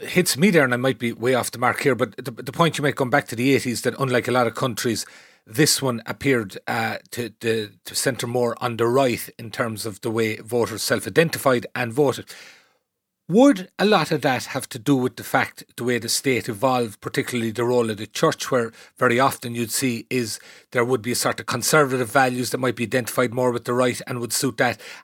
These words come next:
and that this shift, as you've observed, to the left could well have something, in, in one sense, have something to do with the fact that the, the, the, the power of the church and the position of the church in society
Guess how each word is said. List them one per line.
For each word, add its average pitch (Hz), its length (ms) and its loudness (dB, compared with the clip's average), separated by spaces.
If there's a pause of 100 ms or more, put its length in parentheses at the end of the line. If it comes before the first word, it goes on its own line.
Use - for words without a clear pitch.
and 151 180 2
that 143 280 4
this - 480 0
shift, - 420 4
as 123 140 -2
you've 139 180 4
observed, 127 440 2
to 120 100 -10
the 131 80 2
left 135 340 2 (460)
could 151 160 2
well 151 140 6
have 139 100 2
something, 139 500 0
in, 139 140 0
in 139 260 0
one 226 240 6
sense, 120 360 0
have 135 120 -2
something 131 380 -2
to - 100 -6
do 127 340 4 (440)
with 151 500 4
the 123 500 2 (440)
fact - 500 -2
that 135 320 -2 (220)
the, 131 280 2
the, 120 120 -6
the, 113 160 -6
the 104 160 -10
power 208 400 6
of 127 160 -2
the 127 80 0
church 151 340 0
and 117 100 -4
the 101 60 -8
position 160 480 0
of 135 80 -4
the 123 60 -6
church 139 320 0
in 127 80 -8
society 139 640 0